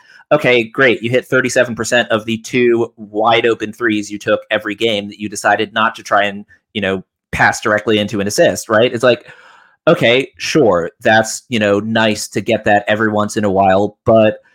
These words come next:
in terms of the actual positive impact that it has on a team spacing, you know, you could easily argue that someone who's shooting thirty percent but taking five attempts per game is gonna help the team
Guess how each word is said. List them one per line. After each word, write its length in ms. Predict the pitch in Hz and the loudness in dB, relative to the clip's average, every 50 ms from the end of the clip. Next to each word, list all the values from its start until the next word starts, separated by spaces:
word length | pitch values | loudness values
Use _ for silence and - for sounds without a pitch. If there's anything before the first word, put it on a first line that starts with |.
| _ _ _ _ | _ _ _ _
in 100 | - 139 | -6 -4
terms 240 | - 175 196 185 156 | 0 0 0 0 0
of 60 | 131 | -2
the 140 | 127 110 - | -4 -2 0
actual 320 | 135 135 131 - 127 104 | 0 0 0 0 -2 -2
positive 400 | - - 120 123 117 117 107 101 | 0 0 0 2 2 0 0 0
impact 400 | 113 113 110 120 110 104 - - | 0 0 0 0 0 0 0 0
that 80 | 107 104 | 0 0
it 80 | 101 | 2
has 200 | 110 113 113 101 | 2 2 0 0
on 100 | 117 110 | 0 -2
a 60 | 104 98 | -4 -4
team 260 | - - 120 107 98 | -6 -6 -6 -4 -4
spacing, 680 | - - - 131 156 - - 113 98 98 95 98 104 _ _ _ _ _ - | -4 -2 -2 0 0 0 0 0 0 0 -2 -4 -8 _ _ _ _ _ -4
you 100 | 123 113 | -2 0
know, 120 | 113 113 113 | 0 0 -2
you 100 | 135 165 | -2 -4
could 140 | - 151 - | -2 -2 -4
easily 360 | - 139 170 170 147 123 110 | -2 -2 -2 0 2 2 2
argue 280 | 107 110 107 104 107 107 | 2 2 0 -2 -2 -2
that 160 | 104 104 98 | -2 -2 -2
someone 300 | - - 123 113 110 110 | -2 0 0 0 2 0
who's 180 | 113 113 110 101 | 0 0 0 0
shooting 580 | - - 123 117 110 110 107 107 107 110 113 - _ _ _ _ _ _ | -2 -2 0 0 0 0 0 -2 -4 -6 -8 -12 _ _ _ _ _ _
thirty 380 | - - - 143 143 135 117 | -6 -2 0 2 2 0 -2
percent 340 | 110 113 104 - 110 110 110 | -4 -4 -2 0 0 -2 -2
but 100 | 131 110 | -4 -4
taking 240 | 131 127 120 120 104 | -2 -2 -2 -4 -2
five 240 | - 123 139 160 147 | 0 0 0 0 0
attempts 300 | - 120 110 107 104 - | 0 -2 -2 -2 -2 -2
per 100 | - 101 | -4 -4
game 280 | 95 104 107 110 107 | -2 -2 -2 0 0
is 80 | 110 113 | 0 0
gonna 140 | 127 131 131 | 0 0 0
help 160 | 139 135 - | 0 0 -2
the 60 | 127 | -4
team 400 | 110 - 139 131 127 127 123 110 | -6 -4 -4 -4 -4 -4 -6 -8